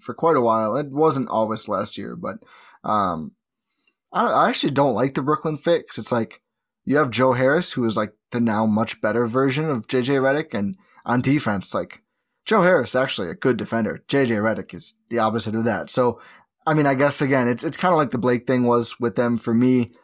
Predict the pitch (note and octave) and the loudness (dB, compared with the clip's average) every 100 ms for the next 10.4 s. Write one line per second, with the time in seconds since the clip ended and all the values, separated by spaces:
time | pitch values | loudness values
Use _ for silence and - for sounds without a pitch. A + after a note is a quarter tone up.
0 | _ _ - - G3+ G#3 F#3 - D3 E3+ | _ _ -8 0 2 4 2 0 2 4
1 | E3 D#3 C3 C#3+ D3+ D3+ C#3 C#3 C3 A#2 | 2 0 2 2 4 2 2 0 0 -4
2 | A2 - - C#3+ C#3 A#2+ A#2 A#2+ A#2 C3 | -4 -6 -2 2 4 4 2 2 0 0
3 | C#3 C3+ C3+ C#3 C3 C3 B2+ B2 B2 - | -4 -6 -4 -2 0 2 2 0 -4 -2
4 | G3 G3 F#3+ - F3+ F3 E3 B2 - B2 | -2 0 -4 -2 0 2 2 0 -2 -2
5 | - A#2 A#2+ A#2 C3 B2 B2 A#2 A2 F#2+ | -4 -8 -6 -2 0 0 0 0 0 -2
6 | - B2 A#2+ C3+ E3 D3+ C#3 C3 - _ | -8 -6 0 2 4 4 2 0 -6 _
7 | _ _ - D#3+ D#3 C#3 C#3+ D3 - C3 | _ _ -4 0 2 2 2 0 0 -2
8 | A#2+ C3 C3 A#2+ G#2+ A#2 C3 C3 B2+ A2 | 0 2 4 2 2 2 4 4 2 2
9 | G2+ A2 A2 A2 - G2 A#2 F2+ A2 A2+ | -2 -2 0 0 -2 -6 -6 -4 -4 -2
10 | A2 F#2+ F2 | -2 -6 -8